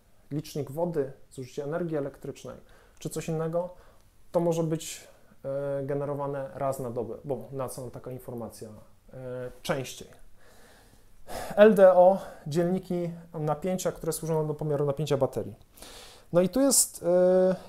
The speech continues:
ciekawa sprawa, bo na przykład moje ukochane baterie litowo-chlorkowo-tionylowe o dużych pojemnościach mają napięcie znamionowe trzy sześćdziesiąt pięć wolta. To jest oczywiście trzy sześć napisane,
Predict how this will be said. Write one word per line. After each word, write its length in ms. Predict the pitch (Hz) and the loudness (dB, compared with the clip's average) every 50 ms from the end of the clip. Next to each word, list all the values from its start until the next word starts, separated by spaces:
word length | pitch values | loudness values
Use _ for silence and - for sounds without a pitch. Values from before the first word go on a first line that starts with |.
| - | -8
ciekawa 320 | - - - 262 269 269 254 | -4 0 4 4 6 6 6
sprawa, 380 | - - 202 147 139 135 135 | 6 8 8 8 8 8 4
bo 120 | 143 151 151 | 4 4 2
na 80 | 170 | 0
przykład 420 | 165 - - 180 - 175 160 - - - - - - | 0 -2 0 2 4 2 2 2 -4 -16 -20 -18 -8
moje 180 | - 170 180 190 | -2 0 2 2
ukochane 380 | 190 190 - 175 202 196 190 180 | 2 0 0 -2 0 0 0 0
baterie 340 | 175 170 175 185 175 180 | 0 -2 -2 -2 -2 -2
litowo-chlorkowo-tionylowe 1400 | 180 175 165 190 175 175 180 175 170 - 170 165 170 - 175 175 170 - 180 170 165 160 147 131 131 139 147 156 156 - - - - - - - | -2 -2 -4 -4 -4 -2 -2 -2 -2 -2 -4 -4 -2 -2 -2 -2 -2 -2 0 0 4 4 4 4 4 4 2 2 0 -6 -12 -20 -20 -20 -14 -8
o 60 | - 156 | -2 0
dużych 300 | 160 190 165 196 190 - | 2 4 4 2 2 4
pojemnościach 760 | 190 175 170 165 160 143 135 - - 156 147 170 - - - - - - - - - - - - - - - - - - | 4 4 4 4 2 0 0 0 0 2 2 0 0 -4 -16 -20 -20 -20 -20 -20 -20 -20 -20 -20 -20 -20 -20 -20 -14 -8
mają 160 | - 151 160 165 | -4 -2 -2 -2
napięcie 300 | 170 165 180 175 170 165 | -2 -2 -2 -2 -2 -2
znamionowe 420 | 151 160 160 160 160 165 160 165 | -2 -2 0 0 0 0 0 0
trzy 160 | 160 - 165 | -2 -4 -6
sześćdziesiąt 400 | - - 156 143 147 - 165 156 | -6 -6 -8 -8 -8 -8 -8 -6
pięć 160 | - 147 131 | -6 -6 -6
wolta. 280 | 135 123 120 120 - 104 110 - - - - - - - _ _ - | -4 -4 -4 -4 -6 -10 -14 -16 -18 -20 -20 -20 -20 -20 _ _ -10
To 80 | - 208 | -6 -4
jest 80 | 156 | -4
oczywiście 320 | 151 - - 175 - - 156 | -4 -2 -4 -4 -4 -4 -6
trzy 140 | - - - | -6 -8 -6
sześć 240 | - 214 196 - | -4 -4 -2 -2
napisane, 520 | 175 - - 143 - - 151 143 135 131 | -4 -6 -6 -8 -10 -8 -8 -8 -8 -8